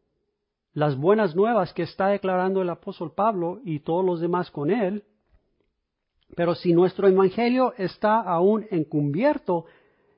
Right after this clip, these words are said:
entre los que se pierden está encubierto, en los cuales el Dios de este siglo cegó el entendimiento de los incrédulos para que no les resplandezca la luz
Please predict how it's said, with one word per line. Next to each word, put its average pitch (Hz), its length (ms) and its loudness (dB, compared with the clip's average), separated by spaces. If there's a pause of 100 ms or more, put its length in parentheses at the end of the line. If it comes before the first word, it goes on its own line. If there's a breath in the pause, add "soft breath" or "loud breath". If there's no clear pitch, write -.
(160 soft breath)
entre 156 380 0
los 147 300 -2
que 151 140 -4
se 147 220 -4
pierden 190 840 0
está 156 340 -4
encubierto, 131 760 -4 (380 soft breath)
en 151 140 0
los 147 200 -2
cuales 190 540 2
el 160 220 2
Dios 175 300 0
de 156 180 0
este 233 220 -4
siglo 202 580 -2 (420)
cegó 165 880 2 (920)
el 151 180 -2
entendimiento 156 1080 0 (500)
de 151 100 0
los 151 240 0
incrédulos 151 720 2
para 139 420 -4
que 135 180 -2
no 165 360 2
les 170 260 0
resplandezca 160 1000 -4 (680)
la 127 260 -4
luz 180 580 -4